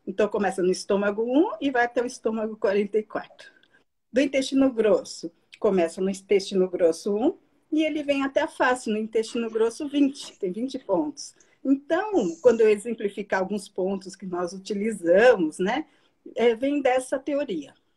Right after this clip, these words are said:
que cada órgão tá vinculado ao meridiano e no meridiano existem pontos em ordem de acordo por onde o come-, o meridiano começa e por onde ele termina. E aí eu falei, "Tá, acupuntura, agulha."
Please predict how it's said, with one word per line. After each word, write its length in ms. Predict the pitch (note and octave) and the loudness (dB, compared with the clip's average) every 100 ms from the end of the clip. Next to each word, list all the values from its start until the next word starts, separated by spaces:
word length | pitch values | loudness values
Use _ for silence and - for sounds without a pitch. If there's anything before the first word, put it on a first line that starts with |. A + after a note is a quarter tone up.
| _ _ | _ _
que 300 | - A3 - _ _ _ _ | -6 -6 -6 _ _ _ _
cada 400 | - G#3 G#3+ G#3+ | -6 -4 -2 -2
órgão 400 | F3+ F3+ F#3+ F#3+ | 0 0 -2 -4
tá 140 | F#3+ F3+ | -8 -4
vinculado 520 | F#3 F3+ F3+ D#3 F#3 | -4 -4 -6 -4 -4
ao 60 | |
meridiano 840 | F#3 G#3 A3+ A3 C4 A#3 A#3 D4 B4 _ _ D4 | -4 -6 -10 -4 0 0 0 -2 -4 _ _ -2
e 80 | |
no 100 | D#4 | 2
meridiano 500 | D#4 D4 C4+ C4+ C#4+ | 2 0 -4 -2 -2
existem 460 | D4 C#4 C#4 - C#4 | -2 -4 -4 0 -2
pontos 600 | - A#3+ B3 C4+ C#4+ C4+ | 2 0 0 -6 -6 2
em 160 | C#4 A#3 | 4 6
ordem 440 | G#3 A3+ B3+ C#4+ | 6 4 2 0
de 120 | C4+ | 0
acordo 380 | A#3 - A3+ A3 | -4 -2 -2 -4
por 220 | - A3+ | -8 -4
onde 220 | G#3 A3+ | -4 -6
o 40 | B3 | -4
come-, 260 | A#3+ A#3 - | -4 -4 -10
o 100 | G3+ | -10
meridiano 440 | G3+ G3+ G3+ G#3 | -10 -8 -10 -6
começa 440 | A3+ G#3+ G3+ G#3 | -4 -2 -4 -8
e 20 | C4 | -10
por 180 | A3+ | -8
onde 220 | A3 G#3+ A3 | -8 -8 -10
ele 120 | A3 | -4
termina. 680 | - B3+ D4+ B3 E3+ D#3 - _ _ _ _ _ _ _ | 2 4 4 0 -2 -10 -14 _ _ _ _ _ _ _
E 100 | G#3 A3+ | -2 0
aí 160 | C#4+ E4 | 2 4
eu 140 | D4 | 2
falei, 360 | D4+ C4+ F3+ E3 | 2 -2 -2 -8
"Tá, 280 | - A#3+ D#3 | -8 -8 -8
acupuntura, 1080 | - A3 D#4+ G#4 - A4+ G#4 C#4+ F#3 F3 - _ _ | -8 -6 -6 -6 -2 0 0 -2 -4 -8 -10 _ _
agulha." 720 | F3 G3+ D4 E4+ B3 D#3+ - | -10 -4 -2 0 0 -2 -6